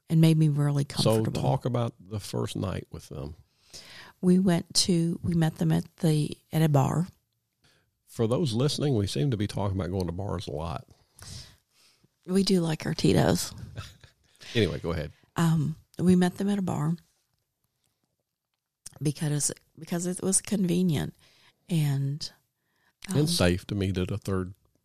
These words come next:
Speaker 2: not at their house.
Speaker 1: Right. And, uh, we visited for a while and, um, we
Speaker 2: It's
Speaker 1: couldn't
Speaker 2: pretty,
Speaker 1: really
Speaker 2: it was pretty loud, right?
Speaker 1: Yeah, it was pretty loud and we couldn't really hear each other. So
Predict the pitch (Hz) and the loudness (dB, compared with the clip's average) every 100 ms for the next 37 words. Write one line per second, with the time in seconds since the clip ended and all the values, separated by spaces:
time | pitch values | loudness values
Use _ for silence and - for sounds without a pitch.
0 | _ _ 95 98 98 90 87 78 82 - | _ _ -6 -4 -2 -2 0 -2 -2 -8
1 | - - _ - 220 208 - _ _ - | -12 -16 _ -16 -6 -4 -4 _ _ -20
2 | - - - - - 165 156 156 156 156 | -20 -20 -20 -12 0 4 4 4 2 2
3 | 147 156 170 165 165 160 156 165 165 - | 0 0 2 2 2 0 -2 -2 -2 0
4 | 160 151 160 165 180 202 165 156 156 _ | 0 2 0 0 2 4 2 2 -4 _
5 | _ _ _ _ _ _ 170 170 160 170 | _ _ _ _ _ _ -6 -4 -4 0
6 | 180 - 202 - 180 - 120 - 151 92 | 2 10 10 10 2 4 0 0 -4 -4
7 | 104 - - 82 101 - 175 - 170 - | -6 -8 -6 -6 -4 0 0 2 0 0
8 | _ - 190 185 156 151 165 160 147 156 | _ 6 6 6 2 0 2 2 2 2
9 | - 196 - 165 160 160 156 - 160 156 | 2 2 2 0 2 2 2 2 2 2
10 | 160 - 151 147 | 2 2 2 2